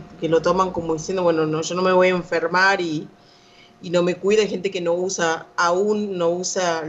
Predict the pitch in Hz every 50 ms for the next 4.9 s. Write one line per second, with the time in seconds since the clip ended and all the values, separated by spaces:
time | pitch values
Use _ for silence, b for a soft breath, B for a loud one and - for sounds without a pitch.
0 | 156 156 156 - - 180 170 - 190 160 160 165 170 202 226 226 208 - - -
1 | 190 190 185 190 190 - - - - _ _ b b b b b 165 180 180 175
2 | 170 175 175 185 190 185 190 202 208 202 - 196 190 196 185 175 170 170 165 160
3 | 160 170 165 - - 208 208 208 202 190 185 - 170 170 175 - - 185 175 170
4 | 160 165 185 196 196 - 202 196 180 165 165 160 170 170 165 156 156